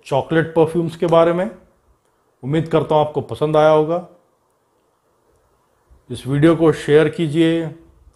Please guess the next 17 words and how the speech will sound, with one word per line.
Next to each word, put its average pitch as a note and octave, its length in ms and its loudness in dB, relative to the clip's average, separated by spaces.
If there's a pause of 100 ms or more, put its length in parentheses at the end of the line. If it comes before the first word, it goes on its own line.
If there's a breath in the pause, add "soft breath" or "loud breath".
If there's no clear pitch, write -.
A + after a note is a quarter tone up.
अपने B2+ 560 -6 (140)
दोस्तों C#3 340 -2
के D3+ 100 0
साथ, D3+ 320 0 (920)
और C#3 200 0
जो C#3+ 360 4 (480)
परफ्यूम D3+ 380 -6
के D3+ 120 -2
चाहने C#3+ 300 -4
वाले D3 280 2
हैं D#3 300 -6 (1400)
इस B2 100 -10
परफ्यूम D3 680 -4 (800)
परिवार C3+ 420 2
को C#3+ 240 -2
और C3+ 160 0
बढ़ाइए। D3 680 -2